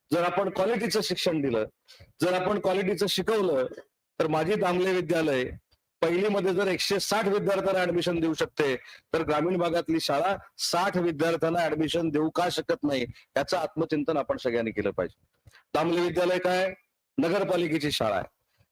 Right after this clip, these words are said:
दामले विद्यालयामध्ये चौदाशे विद्यार्थी शिकतात, म्हणून पंधरा कोटी रुपये त्यांना मी शाळा बांधण्यासाठी दिलेल्या आहेत. महाराष्ट्रातली सगळ्यात चांगली शासनाला बांधणारी शाळा,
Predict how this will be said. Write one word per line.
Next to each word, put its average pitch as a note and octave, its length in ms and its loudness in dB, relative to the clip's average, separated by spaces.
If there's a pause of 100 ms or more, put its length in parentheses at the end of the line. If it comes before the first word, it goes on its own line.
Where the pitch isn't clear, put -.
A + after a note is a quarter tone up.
दामले E3+ 300 2
विद्यालयामध्ये F#3 720 0
चौदाशे G#3 500 2
विद्यार्थी G3 440 0
शिकतात, E3+ 400 0 (320)
म्हणून F#3 140 0
पंधरा G3 360 0
कोटी G#3+ 260 0
रुपये G#3+ 220 0
त्यांना G3+ 180 0
मी G#3 100 0
शाळा F3+ 220 0
बांधण्यासाठी F3 500 0
दिलेल्या D#3 300 0
आहेत. C#3 120 0 (280)
महाराष्ट्रातली F3+ 600 0
सगळ्यात F#3 340 0
चांगली F3 480 0 (220)
शासनाला F#3 480 0
बांधणारी F3 420 0
शाळा, D#3+ 360 0